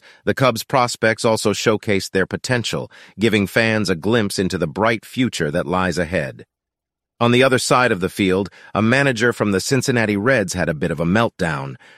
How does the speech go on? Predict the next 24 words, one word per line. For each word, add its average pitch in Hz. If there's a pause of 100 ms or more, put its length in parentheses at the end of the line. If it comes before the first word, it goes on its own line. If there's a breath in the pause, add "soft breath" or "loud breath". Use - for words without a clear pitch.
(120)
reminding 160
us 120
all 135
that 117
emotions 131
can 110
sometimes 104
get 104
the 98
best 143
of 82
us 78
in 85
the 82
heat 123
of 87
the 87
game. 78 (1080)
And 165
there 175
you 196
have 190
it, 123
folks, 143